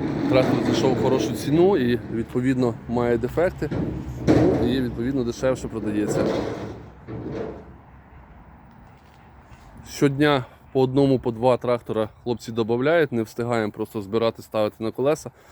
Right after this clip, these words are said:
тому що паралельно є ще замовлені трактори, на яких потрібно... Де ремонт двигуна зробити, де сальники поміняти, тобто де фрезу відремонтувати, де фрезу вчепити просто. Ну і, відповідно, паралельно намагаємося наповнювати і майданчик.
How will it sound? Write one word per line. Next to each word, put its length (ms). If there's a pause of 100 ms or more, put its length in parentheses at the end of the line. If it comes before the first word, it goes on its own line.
(280)
тому 140
що 140
паралельно 520
є 140
ще 140
замовлені 480
трактори, 500 (440)
на 80
яких 260
потрібно... 540 (640)
Де 180
ремонт 300
двигуна 420
зробити, 460
де 180
сальники 520
поміняти, 580
тобто 340 (520)
де 160
фрезу 360
відремонтувати, 840
де 160
фрезу 320
вчепити 480
просто. 360 (520)
Ну 160
і, 140
відповідно, 600 (520)
паралельно 520
намагаємося 600
наповнювати 560
і 100
майданчик. 640